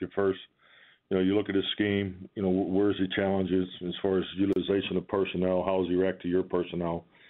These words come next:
You know, and, and then you, and then you look at the fundamentals in, in the teachings and the discipline of, you know, how the, how, how their guys are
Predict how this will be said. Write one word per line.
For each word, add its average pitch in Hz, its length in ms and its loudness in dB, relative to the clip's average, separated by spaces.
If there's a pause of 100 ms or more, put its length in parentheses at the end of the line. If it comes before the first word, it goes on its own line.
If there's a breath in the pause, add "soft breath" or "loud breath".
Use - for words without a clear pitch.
(220 soft breath)
You - 80 -2
know, 123 120 2
and, 110 100 2
and 113 180 2
then 120 160 2
you, 107 180 2 (200)
and 104 140 -2
then 113 120 2
you 101 120 4
look 104 180 0
at 90 80 -8
the 90 160 -4
fundamentals 98 500 0 (160)
in, 92 200 -4
in 92 120 0
the 85 100 0
teachings 92 440 -2
and 82 100 -4
the 87 60 -2
discipline 87 560 -4
of, 80 120 -4 (600 loud breath)
you 92 100 -2
know, 87 80 -2
how 92 180 0
the, 85 140 -6
how, 95 260 -2
how 98 140 0
their 90 140 -2
guys 87 280 -2
are 80 60 -10